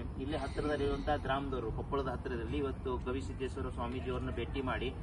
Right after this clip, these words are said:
ಅವರಲ್ಲಿ ಏನು ಒಂದು ಈ ಕಂಪನಿಗಳಿಂದ ಏನು ತೊಂದರೆ ಆಗ್ತಾ ಇದೆ ಅಂತಂದ್ರೆ ವಿಷ ಅನಿಲದ ಮುಖಾಂತರ ಆಗಿರ್ಬೋದು, ಈ ತರ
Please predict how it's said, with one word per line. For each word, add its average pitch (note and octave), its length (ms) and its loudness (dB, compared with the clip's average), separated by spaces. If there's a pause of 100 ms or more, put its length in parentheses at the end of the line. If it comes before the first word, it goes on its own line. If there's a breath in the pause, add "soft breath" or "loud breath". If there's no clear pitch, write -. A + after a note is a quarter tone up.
(300 loud breath)
ಅವರಲ್ಲಿ C#3 440 6
ಏನು D3+ 220 4
ಒಂದು C#3+ 220 2
ಈ C3 160 4
ಕಂಪನಿಗಳಿಂದ C#3+ 560 2
ಏನು C3+ 300 4
ತೊಂದರೆ C3 320 2
ಆಗ್ತಾ C3 260 4
ಇದೆ A2+ 180 -2 (240)
ಅಂತಂದ್ರೆ A#2+ 760 0 (200)
ವಿಷ - 180 -2
ಅನಿಲದ B2+ 760 6
ಮುಖಾಂತರ A#2+ 440 0
ಆಗಿರ್ಬೋದು, A#2 420 0
ಈ A#2 180 2
ತರ D#3+ 180 0